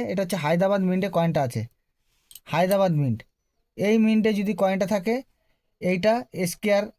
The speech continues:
স্কয়ারকে রেয়ার ক্যাটাগরিতে চলে গেছে। এই কয়েনটা রেয়ার ক্যাটাগরিতে চলে গেছে, আগে স্কয়ার ছিল, এখন রেয়ার ক্যাটাগরিতে গেছে।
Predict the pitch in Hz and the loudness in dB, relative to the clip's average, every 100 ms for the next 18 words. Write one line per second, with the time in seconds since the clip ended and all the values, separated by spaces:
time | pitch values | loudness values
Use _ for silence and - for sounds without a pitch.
0 | _ _ _ _ 190 180 - 214 208 214 | _ _ _ _ -4 -4 0 -2 0 0
1 | 202 208 185 180 185 180 190 208 185 165 | 2 2 2 0 2 0 -2 -2 0 0
2 | 139 120 117 - - 180 175 208 208 220 | 0 -2 -6 -8 -4 -4 0 0 2 2
3 | 214 190 196 185 185 190 190 196 196 180 | 2 2 2 0 0 0 -2 -4 -4 -2
4 | 185 190 196 185 233 254 _ _ _ - | -2 0 0 0 -4 -6 _ _ _ -8
5 | - 170 190 - 208 208 185 208 220 185 | -4 -2 -2 -4 -2 -2 0 0 0 0
6 | 202 185 190 180 190 185 185 180 170 143 | 0 0 0 0 0 0 0 -2 0 -2
7 | 120 | -2